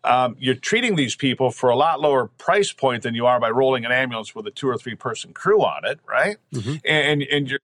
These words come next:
Speaker 1: you're starting to address the issue. The problem is you wonder, does anybody wanna address the issue in, in government? Because I sit here and wonder, and I, and I see what's going on. I'm like, you create the problems,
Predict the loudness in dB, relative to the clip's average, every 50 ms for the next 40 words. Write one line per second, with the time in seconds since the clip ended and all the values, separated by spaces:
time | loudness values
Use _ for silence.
0 | _ _ -4 -4 -4 -4 -6 -2 0 2 2 2 2 0 0 2 0 0 2 2
1 | 2 2 2 0 -2 0 2 2 2 2 0 -4 -4 -4 -4 -6 -2 0 0 2
2 | 2 2 2 2 2 2 2 0 0 2 2 2 2 2 2 0 0 0 -4 _
3 | _ _ _ _ _ _ _ _ _ _ _ -4 -2 0 2 2 2 2 2 2
4 | 4 4 4 2 2 0 0 0 0 0 0 -2 -2 -4 0 0 0 0 0 -4
5 | -6 -6 -6 -8 _ _ _ _ _ _ _ _ -6 -4 -2 -2 -2 0 2 2
6 | 2 2 2 0 -2 -4 -6 -4 -2 -2 0 0 0 0 0 0 -2 -2 -2 0
7 | 0 0 0 0 -2 0 0 0 0 0 0 0 0 0 0 0 2 0 0 0
8 | -2 -2 -2 -2 -2 -2 -4 -2 -2 0 0 -2 -2 -4 -2 0 0 2 2 2
9 | 0 2 2 2 0 0 -2 -6 _ _ _ _ _ _ _ _ _ _ _ _
10 | _ _ _ _ -12 -6 -2 -2 -2 -2 -4 -4 -2 0 0 2 2 2 0 0
11 | -2 -4 -6 -6 -2 0 2 2 2 0 -2 -4 -6 -6 -8 -10 -12